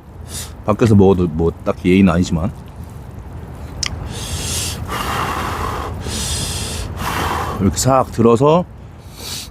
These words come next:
영하 십 도의 날씨에 식혀주고 자연스럽게.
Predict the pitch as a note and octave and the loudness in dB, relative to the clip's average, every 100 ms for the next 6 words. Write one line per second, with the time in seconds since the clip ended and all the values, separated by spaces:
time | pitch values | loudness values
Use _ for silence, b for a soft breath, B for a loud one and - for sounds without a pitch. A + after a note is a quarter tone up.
0 | - - - - - - - - - - | -16 -16 -16 -16 -14 -12 -10 -8 -8 -8
1 | - - - - - G#2+ A#2 A2+ - D#3 | -10 -4 -4 -4 0 4 6 4 4 6
2 | G2+ G2 - A2 A2+ D3 - - B B | 8 6 6 6 6 4 -2 -18 B B
3 | B B B - - C3+ F2+ E2+ - - | B B B -8 2 4 4 0 -2 2
4 | G2 F2+ F2 - | 4 4 0 -4